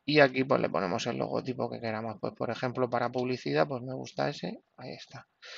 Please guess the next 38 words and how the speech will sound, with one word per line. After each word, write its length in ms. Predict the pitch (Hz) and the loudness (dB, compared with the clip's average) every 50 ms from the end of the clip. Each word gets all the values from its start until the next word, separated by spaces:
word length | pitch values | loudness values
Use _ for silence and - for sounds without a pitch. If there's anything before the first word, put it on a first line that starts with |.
| - - - - _ | -16 -18 -20 -10 _
Le 100 | - 135 | 8 12
damos 320 | 139 139 143 160 160 - | 12 12 12 12 12 12
a 60 | 170 160 | 10 12
guardar 440 | 151 147 151 147 147 156 160 156 | 12 12 12 12 12 12 12 12
opciones 400 | 151 147 - - 151 143 143 139 | 12 10 6 2 2 2 4 4
de 100 | 139 139 | 4 4
visualización 840 | 139 139 - - 151 156 160 - - 175 - - 196 190 190 202 240 - _ _ _ _ - - - - - - - - _ _ _ _ | 4 4 4 4 4 4 4 2 0 0 2 4 4 4 4 4 0 -6 _ _ _ _ -20 -18 -16 -16 -16 -16 -18 -20 _ _ _ _
y 100 | - - | -6 2
como 300 | - 190 185 180 175 170 | 6 8 10 10 12 12
vemos, 400 | 180 180 170 165 170 185 - - - _ _ _ _ _ _ _ _ _ _ _ _ _ _ _ - - - | 12 10 10 6 4 2 0 -4 -12 _ _ _ _ _ _ _ _ _ _ _ _ _ _ _ -14 0 6
ahora 300 | - 131 143 151 160 165 | 8 10 12 12 12 10
ya 120 | 165 165 | 10 8
en 60 | 165 | 8
esta 220 | 170 160 - - 160 | 6 6 8 8 10
ventana, 420 | 156 151 147 143 - 165 156 135 | 10 8 8 8 8 10 10 10
aparte 360 | 120 120 135 139 147 - - | 10 12 12 10 10 12 10
del 100 | 165 156 | 8 8
vídeo 220 | 147 151 151 151 143 | 8 8 6 8 8
marcador, 420 | 147 147 - - 143 143 151 156 | 8 6 10 10 12 12 12 10
nos 220 | 151 143 139 131 123 | 8 8 8 8 10
aparecen 420 | 135 131 127 131 127 - 151 143 | 10 8 8 6 4 2 2 2
estos 300 | 135 123 - - 151 135 | 2 0 2 2 2 4
botoncitos 640 | 127 127 120 131 127 120 - - 135 131 147 143 | 4 4 4 4 0 0 -2 -4 0 0 0 2
que 100 | - - | 2 2
hemos 160 | 120 123 131 - | 2 2 0 0
configurado. 760 | - 139 120 - - 113 101 92 113 104 78 - - - _ - - - - - - - - - - _ _ | 0 -2 -2 0 -2 -2 2 4 6 6 4 4 0 -8 _ -16 -14 -14 -14 -14 -16 -16 -18 -18 -20 _ _
Si 220 | - - - 147 143 | -6 -4 -2 4 8
yo 100 | 165 175 | 8 8
estoy 220 | 165 - - 175 | 8 8 8 8
en 140 | 170 165 165 | 8 8 8
mitad 260 | 165 160 160 165 165 | 8 10 12 12 12
del 120 | 160 151 | 12 12
partido 720 | - - 156 151 - - - 180 170 139 131 - - - - _ | 12 12 12 12 12 8 6 6 6 6 4 2 -2 -8 -14 _
y 100 | - 120 | -10 -6
le 120 | 113 107 110 | -4 -2 0
doy 160 | 117 117 120 | 4 4 6
a 100 | 123 127 | 6 6
triple, 460 | 139 160 185 175 156 170 208 277 - | 6 6 6 6 6 4 2 2 -2